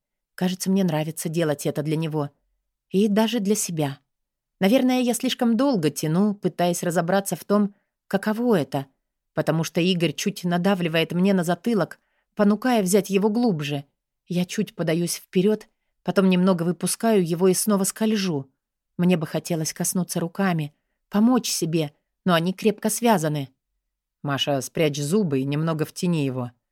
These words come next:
Голос Игоря вдруг звучит ниже, дыхание становится тяжелее. Не сразу понимаю, что значит спрятать зубы, но потом само как-то выходит и чуть всасываю, продолжая скользить. В ответ на мои действия чувствую, как ладонь на затылке сжимается,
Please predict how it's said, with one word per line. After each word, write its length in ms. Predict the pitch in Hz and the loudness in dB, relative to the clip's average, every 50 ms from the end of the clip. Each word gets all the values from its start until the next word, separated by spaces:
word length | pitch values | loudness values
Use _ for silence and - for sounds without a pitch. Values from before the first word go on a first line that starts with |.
| _ _ _ _ _ | _ _ _ _ _
Голос 460 | - 156 147 185 196 185 175 - - 220 | -10 -4 0 0 2 2 0 0 0 -2
Игоря 280 | 202 175 185 185 175 | 0 2 2 0 0
вдруг 340 | 160 160 160 180 196 190 175 | -2 -2 -2 0 0 0 0
звучит 480 | 156 165 165 180 - - 190 - - 190 | -2 -2 -4 -4 -4 -4 -4 -2 0 2
ниже, 380 | 190 202 202 165 147 143 127 _ _ _ _ _ _ _ _ - | 4 4 4 2 0 -2 -6 _ _ _ _ _ _ _ _ -8
дыхание 400 | 151 - - 151 156 156 160 147 | -8 -6 -4 -4 -2 -2 -2 -4
становится 480 | - - 151 160 151 160 160 - 170 | -4 -4 -4 -4 -2 -4 -6 -6 -8
тяжелее. 640 | 156 - 170 160 180 175 160 147 139 135 139 143 - _ _ _ _ _ _ _ _ - | -6 -6 -4 -2 -2 -2 0 0 -2 -2 -4 -6 -10 _ _ _ _ _ _ _ _ -2
Не 100 | 240 226 | 0 0
сразу 280 | - 302 294 277 - | 4 4 4 4 2
понимаю, 400 | 185 - 208 208 226 277 311 254 | 2 2 2 4 4 4 2 2
что 220 | 185 - - 240 226 | 0 0 0 0 0
значит 400 | 180 202 202 196 - 190 - - | 2 2 2 2 2 -2 -4 -4
спрятать 400 | - - 240 240 240 208 202 214 | -2 0 0 0 2 0 0 0
зубы, 380 | 240 285 247 165 147 143 131 - _ _ _ _ _ _ _ _ - | 0 0 0 0 0 -2 -4 -4 _ _ _ _ _ _ _ _ -6
но 100 | 180 160 | -4 -4
потом 320 | - 165 - 196 196 190 | -2 -4 -2 0 0 0
само 360 | - - - 175 185 208 214 208 | 0 0 2 4 4 4 4 2
как-то 320 | - 180 160 - - 156 | 0 -2 -4 -2 -4 -4
выходит 520 | 165 180 - - 247 214 190 185 - - _ _ _ _ _ _ _ _ _ - | -4 -4 -2 0 0 2 0 0 -2 -4 _ _ _ _ _ _ _ _ _ -4
и 100 | 208 202 | -4 -2
чуть 260 | - - 262 - - | -2 -4 -6 -6 -6
всасываю, 680 | - - - - 254 233 196 - - 175 165 160 147 | -8 -6 -4 -2 -2 -2 -2 -2 -4 -2 -2 -2 -2
продолжая 540 | 147 175 175 160 170 180 170 175 208 190 175 | -2 -2 -2 0 0 0 0 0 0 0 0
скользить. 640 | - - - 202 202 196 175 170 151 135 - - _ _ _ _ _ _ _ _ _ _ _ | -2 -2 0 0 2 2 0 -2 -4 -6 -8 -14 _ _ _ _ _ _ _ _ _ _ _
В 120 | - 151 156 | -10 -8 -8
ответ 400 | 160 - - 170 202 214 208 196 | -8 -6 -4 -2 -2 -2 0 0
на 80 | 180 | 0
мои 200 | 175 175 170 170 | 2 2 2 0
действия 520 | 160 160 202 214 214 - - - 196 190 175 | 0 2 2 2 0 -2 -2 0 0 0 0
чувствую, 580 | - - 214 214 202 - - - 208 202 196 | 0 -2 -2 -2 -2 -4 -4 0 0 2 2
как 180 | - 196 185 - | 2 0 -2 0
ладонь 300 | 190 175 175 180 220 220 | 0 0 2 2 2 2
на 100 | 208 190 | 2 2
затылке 460 | 175 202 196 - 208 190 - - 196 | 0 0 0 0 -2 -2 0 -2 -2
сжимается, 720 | 170 175 170 196 202 220 233 226 190 156 - - 170 147 | -2 0 0 2 2 2 2 2 2 0 -2 -4 -6 -6